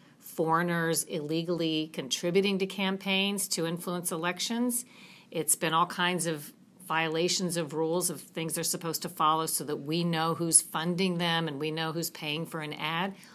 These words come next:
All these violations could take place. And yes, maybe down the road they will be handled when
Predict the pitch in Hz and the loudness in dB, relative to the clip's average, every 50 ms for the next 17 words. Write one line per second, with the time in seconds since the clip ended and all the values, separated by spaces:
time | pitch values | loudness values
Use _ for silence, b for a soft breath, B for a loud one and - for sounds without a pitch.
0 | B B - - 196 240 277 285 233 220 226 208 196 190 208 220 220 - 180 - | B B -2 2 2 4 4 2 4 4 4 4 4 4 2 0 0 0 -2 -2
1 | - - 196 180 - 185 165 143 - - 247 254 226 180 165 - - - 170 165 | -2 -2 -2 -2 -2 -2 -2 -4 -2 0 2 2 4 4 2 2 0 0 -2 -2
2 | 180 233 277 233 190 - - 180 175 190 190 220 202 190 185 180 180 175 160 151 | 0 2 2 2 2 2 2 2 4 4 4 2 2 2 2 2 2 2 2 2
3 | 175 214 226 185 156 151 147 151 B B B B B B B B B 170 180 190 | 4 4 4 4 2 2 -2 -6 B B B B B B B B B 2 4 6
4 | 185 175 170 180 170 165 - 190 185 202 202 185 180 165 147 147 165 165 160 160 | 6 4 4 0 0 0 2 2 2 4 4 4 2 2 2 0 0 0 0 0
5 | 156 156 | -2 -4